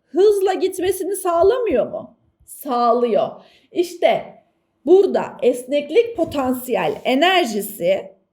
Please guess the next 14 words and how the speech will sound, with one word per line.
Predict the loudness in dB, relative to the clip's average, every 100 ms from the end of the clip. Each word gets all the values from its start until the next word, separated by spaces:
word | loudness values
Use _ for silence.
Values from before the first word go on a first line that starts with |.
| _ _
esnek | 2 2 2 -2 -2
cisim, | -8 -8 -8 -8
yani | -4 0 0 0 -2 2
yay | 2 2
serbest | 0 -2 -2 0 -2 -2
bırakıldığında | -2 -2 -2 -6 -2 -4 0 0 0 -4 -20
kinetik | -4 0 2 0 2 0 2
enerjiye | 0 0 0 0 0 -2 -2 0 0 -2 -18 _ -10
dönüşüyor. | -4 -4 -4 -8 -4 -2 -4 -8 -16 -8
Tamam | -6 -4 -2
mı? | -4 -6 -14 -8
Yani | -2 2 2 0
burada | -2 0 0
da | 0